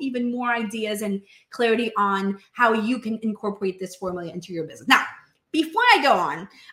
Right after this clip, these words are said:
I do think that there is a space for us to clarify the real difference between, like, how do we execute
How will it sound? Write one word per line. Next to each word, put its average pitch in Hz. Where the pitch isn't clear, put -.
I 285
do 403
think 392
that 349
there 269
is 240
a 247
space 349
for 349
us -
to 247
clarify 208
the 233
real 302
difference 226
between, 202
like, 254
how 330
do 349
we 269
execute 208